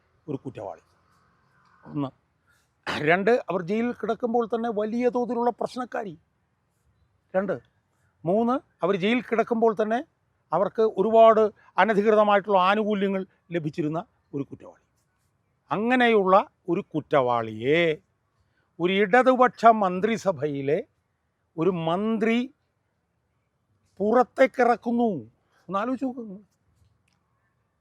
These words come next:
അങ്ങനെയുള്ളൊരു ബോൺ ക്രിമിനലായിട്ടുള്ള ഒരു സ്ത്രീയെ, ആ സ്ത്രീയെ ജയിലിൽ നിന്ന് പുറത്തിറക്കണം എന്ന് പറഞ്ഞുകൊണ്ട്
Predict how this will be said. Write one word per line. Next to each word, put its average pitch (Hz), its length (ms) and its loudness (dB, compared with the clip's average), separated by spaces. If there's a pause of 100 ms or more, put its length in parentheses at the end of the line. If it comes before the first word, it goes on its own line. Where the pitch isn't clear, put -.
(180)
അങ്ങനെയുള്ളൊരു 240 480 2 (180)
ബോൺ 240 220 10 (200)
ക്രിമിനലായിട്ടുള്ള 226 920 4 (200)
ഒരു 202 120 -4 (320)
സ്ത്രീയെ, 139 440 -4 (1400)
ആ 151 80 0 (100)
സ്ത്രീയെ 208 420 0 (340)
ജയിലിൽ 220 440 2
നിന്ന് 208 180 -4 (100)
പുറത്തിറക്കണം 196 640 -2 (140)
എന്ന് 180 200 -6
പറഞ്ഞുകൊണ്ട് 165 500 -4